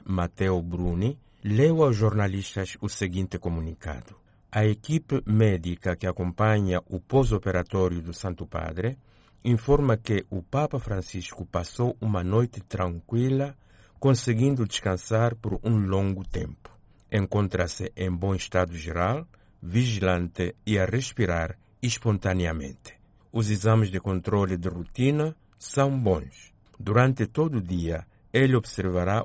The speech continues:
o repouso pós-operatório necessário. O Papa está informado das mensagens de proximidade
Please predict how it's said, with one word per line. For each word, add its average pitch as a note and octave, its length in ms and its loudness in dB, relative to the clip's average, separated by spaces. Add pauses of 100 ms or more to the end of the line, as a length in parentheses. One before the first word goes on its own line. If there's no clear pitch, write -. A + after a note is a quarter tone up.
o G2+ 60 -4
repouso A#2 720 -2 (140)
pós-operatório G#2 1040 2
necessário. F2 800 -4 (260)
O G#2+ 100 0
Papa G2+ 260 2
está F#2 260 0
informado F#2+ 720 0
das F#2+ 220 0
mensagens F2+ 680 -4
de F2+ 120 -10
proximidade G#2+ 1000 -2